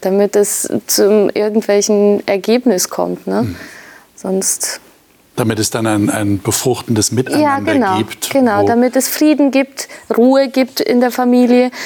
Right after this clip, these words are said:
Speaker 1: Sonst, wenn, also wenn ich jetzt an mich denke, wenn ich meine,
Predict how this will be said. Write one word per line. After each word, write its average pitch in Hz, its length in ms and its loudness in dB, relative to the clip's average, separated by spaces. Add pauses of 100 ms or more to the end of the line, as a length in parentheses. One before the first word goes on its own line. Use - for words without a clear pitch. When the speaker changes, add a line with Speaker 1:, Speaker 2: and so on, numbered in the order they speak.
(100)
Speaker 1:
Sonst, 233 480 0
wenn, 240 220 0 (260)
also 202 260 -2
wenn 196 140 0
ich 196 100 0
jetzt 190 180 0
an 202 140 -2
mich 254 240 2
denke, 240 540 0 (1700)
wenn 226 180 2
ich 226 160 0
meine, 269 640 2